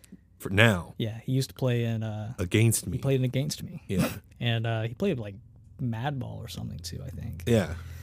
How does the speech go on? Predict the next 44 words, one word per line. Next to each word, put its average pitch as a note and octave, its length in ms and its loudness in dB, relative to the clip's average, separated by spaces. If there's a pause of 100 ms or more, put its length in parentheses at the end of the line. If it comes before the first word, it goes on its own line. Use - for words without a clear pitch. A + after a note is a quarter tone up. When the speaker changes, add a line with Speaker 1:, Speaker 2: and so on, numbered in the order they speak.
(300)
Speaker 1:
He's A#2 100 -4
a - 20 -4
good A#2+ 140 2
drummer. A#2 380 4
Speaker 2:
He's C3 100 -2
a B2 40 -8
great A2+ 280 -6
drummer. A2+ 320 -8 (540)
Speaker 1:
There's G#2 180 4
some G#2 260 2
Speaker 2:
I - 40 2
shook D3+ 240 2
his B2+ 100 2
hand. B2 320 -2 (300)
Speaker 1:
Oh? F3 240 4 (260)
Speaker 2:
Yeah. C3+ 140 -6 (540)
Speaker 1:
Did G#2 80 -2
you F#2+ 40 0
say, F2 180 -2
"I F2 40 -2
like F2+ 200 -2
your E2 100 -12
dad"? F2+ 380 -6 (120)
Speaker 2:
I - 40 -18
said, - 180 -8
"I - 20 -12
like G#2+ 160 -12
your A2+ 60 -10
dad." A#2+ 500 -10
Speaker 1:
<laughs> - 1040 8
Speaker 2:
Big A#2+ 160 -2
fan A#2 180 -2
of G#2+ 80 -4
your G2+ 80 -6
dad. A#2 440 -4 (260)
Speaker 1:
Yeah. F2+ 240 0 (480)
Heard D#3 160 10
some B2+ 100 6
stories A2+ 380 8
about E2 260 -2
Jay E2+ 240 -8 (160)
Weinberg. D2+ 540 -8
It's - 240 -4
public C#3+ 380 4